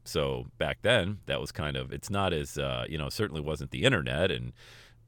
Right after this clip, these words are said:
eighteen-year-olds or fourteen-year-olds building apps and making a million dollars a month. But, you know, be, still, it was, uh, it was advice that I said, "Well, I can take that advice and say, 'All right, I'm gonna stay in college and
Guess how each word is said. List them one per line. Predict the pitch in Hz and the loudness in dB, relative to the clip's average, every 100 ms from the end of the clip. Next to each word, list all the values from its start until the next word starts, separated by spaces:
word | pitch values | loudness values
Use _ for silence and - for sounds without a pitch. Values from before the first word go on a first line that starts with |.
| - | -2
eighteen-year-olds | 92 - 92 80 76 82 85 | -2 0 0 0 2 0 0
or | 65 | -6
fourteen-year-olds | - 139 139 - 90 78 76 87 | 4 6 6 2 0 0 2 2
building | 85 92 82 76 | 2 2 2 0
apps | 87 82 78 82 | 2 0 0 -4
and | 71 | -2
making | 71 76 | -2 -4
a | 69 | -4
million | 71 69 65 | -4 -4 -2
dollars | 62 64 67 | -2 -4 -6
a | |
month. | 62 62 82 - | -6 -6 -6 -4
But, | 73 - - - | -4 -4 -12 -6
you | 220 | 0
know, | 160 151 | 2 2
be, | 165 147 - | 2 0 -4
still, | - - 175 107 147 | -12 4 8 8 6
it | 120 113 | 4 4
was, | 113 - | 2 4
uh, | 110 107 | 6 6
it | 123 | 4
was | 120 | 2
advice | 107 98 110 123 | 4 6 6 6
that | 101 | 2
I | |
said, | 101 98 | 2 2
"Well, | 117 139 | 4 6
I | 131 | 4
can | 110 | 2
take | 143 165 | 2 4
that | 143 120 | 4 4
advice | 95 98 123 - | 6 6 6 2
and | 95 | -2
say, | - 101 | 4 6
'All | 101 | 6
right, | 104 92 | 6 6
I'm | 104 | 4
gonna | 95 80 | 2 0
stay | - - - 151 | -2 2 6 6
in | 156 | 6
college | - 104 107 107 95 | 2 4 6 4 2
and | 82 78 | -4 -4